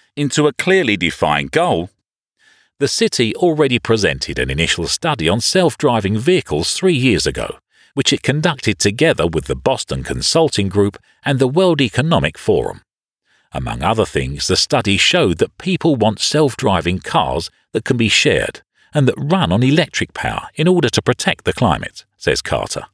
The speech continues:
who doesn't think that individual car ownership will disappear. The study also showed there's a group of people who will always want to drive on their own. However,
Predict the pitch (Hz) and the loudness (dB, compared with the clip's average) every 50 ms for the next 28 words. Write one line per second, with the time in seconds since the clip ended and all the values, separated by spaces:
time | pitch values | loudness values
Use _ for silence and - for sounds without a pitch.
0 | _ _ _ - - 180 170 151 214 196 175 - 143 131 - - - 117 82 64 | _ _ _ -2 0 0 2 2 2 0 2 0 -2 -2 -2 -2 -2 -2 -2 -2
1 | - - - - - - 71 69 69 71 65 73 139 139 107 82 73 64 65 - | -6 -8 -8 -6 -4 -4 -4 -2 -4 -2 0 0 0 0 2 0 -2 -2 -4 -4
2 | - - 71 62 64 85 120 156 165 131 110 - - 92 82 - 101 95 90 - | -2 -2 0 2 2 2 2 2 2 0 0 0 0 -2 -2 -2 -4 -6 -2 -2
3 | - 85 - - 85 - - 73 58 50 - - _ _ _ _ _ _ _ _ | -2 -2 0 -2 -4 -2 -2 -2 -2 -2 -6 -10 _ _ _ _ _ _ _ _
4 | _ _ _ _ _ - 156 - - - 196 202 185 147 123 123 123 - - 180 | _ _ _ _ _ 0 0 0 2 2 0 0 2 2 2 0 0 0 2 2
5 | 170 139 - - 110 107 98 - - 123 101 101 104 95 101 101 92 - 92 87 | 2 2 2 2 2 2 0 0 0 2 2 2 2 2 2 0 2 0 0 0
6 | - - 123 110 92 - - 78 - - - 160 175 139 - - 82 90 - - | 0 0 0 0 0 -2 -4 -4 -4 -4 -2 -2 -2 -2 -2 -4 -6 -6 -4 -2
7 | 127 123 127 147 160 165 165 160 147 139 131 120 107 117 113 92 - - 92 82 | 0 2 2 2 2 2 2 2 2 2 0 0 0 -2 -2 -2 -2 -4 -4 -4
8 | - 151 170 175 98 67 65 67 76 80 85 85 87 85 64 52 50 50 - _ | -2 -2 0 0 0 -2 -2 -2 -4 0 0 2 2 2 0 -2 -6 -10 -14 _
9 | _ _ _ _ _ _ _ _ _ _ _ _ _ _ _ _ - 190 185 190 | _ _ _ _ _ _ _ _ _ _ _ _ _ _ _ _ -2 0 2 2
10 | 196 175 127 82 - | 2 2 2 0 -2